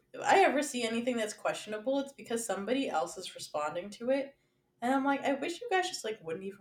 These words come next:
respond to it." Like, I just wish you didn't even put this on my For You page. <laughs> Like, I don't wanna see it. I'm like, "I get it, you're clapping back, but, like,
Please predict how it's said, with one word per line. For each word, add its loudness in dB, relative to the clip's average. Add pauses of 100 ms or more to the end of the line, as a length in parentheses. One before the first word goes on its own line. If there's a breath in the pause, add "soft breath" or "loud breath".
respond -8
to -16
it." -20
Like, -12
I -8
just -16
wish -6 (640)
you -16
didn't -10
even -6
put -6
this -8
on -12
my -8
For -2
You -16
page. 2 (140)
<laughs> 8
Like, 10
I 10
don't 8
wanna 10
see -4
it. -4 (1200 soft breath)
I'm 0
like, 4
"I 6
get 4
it, 4
you're 0
clapping 0
back, -2
but, -4
like, -4